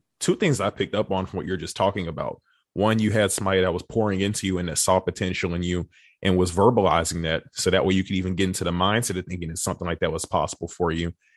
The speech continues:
And that kinda goes into what you're saying is one of those issues for a lot of people where they don't know if it's possible for them due to them having that lack of self-confidence and everything.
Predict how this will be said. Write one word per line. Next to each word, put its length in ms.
And 100
that 140
kinda 220
goes 300
into 140
what 120
you're 140
saying 360
is 120
one 140
of 40
those 140
issues 300
for 160
a 60
lot 160
of 100
people 240
where 100
they 120
don't 260
know 180
if 120
it's 120
possible 680
for 180
them 340
due 140
to 140
them 120
having 220
that 140
lack 200
of 80
self-confidence 720
and 60
everything. 460